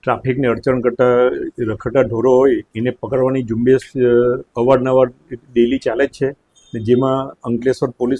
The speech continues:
ખાતાનો સહકાર પણ બંદોબસ્ત અમે માંગીને કામગીરી કરાવીએ છીએ.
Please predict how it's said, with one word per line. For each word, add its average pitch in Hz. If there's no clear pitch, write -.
ખાતાનો 131
સહકાર 120
પણ 139
બંદોબસ્ત 131
અમે 135
માંગીને 135
કામગીરી 135
કરાવીએ 135
છીએ. 113